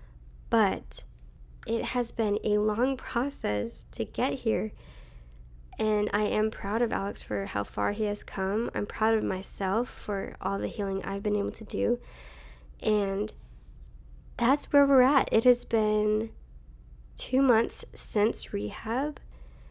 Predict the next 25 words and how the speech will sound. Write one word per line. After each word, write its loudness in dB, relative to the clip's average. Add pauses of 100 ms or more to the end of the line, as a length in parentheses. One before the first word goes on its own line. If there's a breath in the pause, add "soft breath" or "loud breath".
(240 soft breath)
We 8
are 4
still 0
healing 0 (600)
in 0
our -2
own 2
ways. 0
We've 0 (100)
grown 4
a 4
lot, 0 (400)
but -2
that 0 (100)
is -2 (500)
where 0
we're 2
at. 2 (1400 loud breath)
And 2 (840)
I 2
want 2
you 4
to 2
know, 2
like, -2